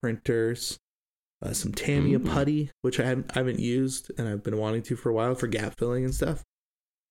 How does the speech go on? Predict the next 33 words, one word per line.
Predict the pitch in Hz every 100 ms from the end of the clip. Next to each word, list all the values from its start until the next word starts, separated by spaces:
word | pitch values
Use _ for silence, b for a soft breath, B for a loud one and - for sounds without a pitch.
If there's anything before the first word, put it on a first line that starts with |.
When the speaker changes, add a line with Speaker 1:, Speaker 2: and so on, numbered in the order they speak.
| -
Speaker 1:
um, | 113 101 101
Speaker 2:
Mm. | 92 117 131 107 82 - - _ _ -
Speaker 1:
which | 135
apparently | - 135 - 180
is | 156 123
really | 123 233 208
flammable. | - - 220 107 - - _ _ _ -
So | 110
I'm | 117 151
not | 175
sure | - 175
how | 180
that's | 175 -
gonna | 110
go, | 120 - - _
but, | 143 69 -
uh, | 123
Speaker 2:
That | 120
Speaker 1:
we'll | 127
Speaker 2:
makes | 180 175
Speaker 1:
see. | -
Speaker 2:
sense. | - - - _ _ _ -
Speaker 1:
And | 135
then | 160
I | 147
got | 151 139
a | 139
single | - 190 180 156
paint, | 143 113 - - _ _ _
single | - 156 147 135 -
paint | - 123 -
bottle | - 104 - - _ -
of | 120